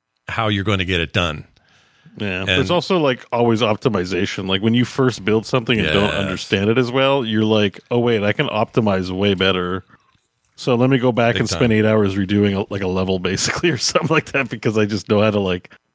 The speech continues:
Speaker 2: make the machine a little better.
Speaker 1: Mm-hmm. Just a small tweak sometimes is all you need. I,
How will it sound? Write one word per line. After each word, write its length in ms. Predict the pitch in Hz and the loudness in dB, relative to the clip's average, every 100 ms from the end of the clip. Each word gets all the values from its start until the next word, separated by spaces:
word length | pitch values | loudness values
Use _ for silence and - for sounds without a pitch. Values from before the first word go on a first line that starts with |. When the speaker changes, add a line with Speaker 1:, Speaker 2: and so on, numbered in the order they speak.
| _ _ | _ _
Speaker 2:
make 220 | 113 113 | -2 0
the 80 | - | 0
machine 480 | 104 - 120 107 117 | 0 2 2 0 0
a 40 | 101 | -2
little 340 | 98 101 110 - | -2 -2 -4 -4
better. 380 | 98 90 92 - | -4 -2 -6 -4
Speaker 1:
Mm-hmm. 360 | 92 110 123 113 | -4 -2 -4 -2
Just 200 | 139 131 | -2 0
a 60 | |
small 240 | - 135 131 | 0 0 0
tweak 240 | 139 143 | -2 -2
sometimes 400 | 117 95 101 95 | -2 -2 -2 0
is 40 | |
all 120 | 95 92 | 0 0
you 80 | |
need. 240 | 92 101 | 0 0
I, 60 | 90 | 0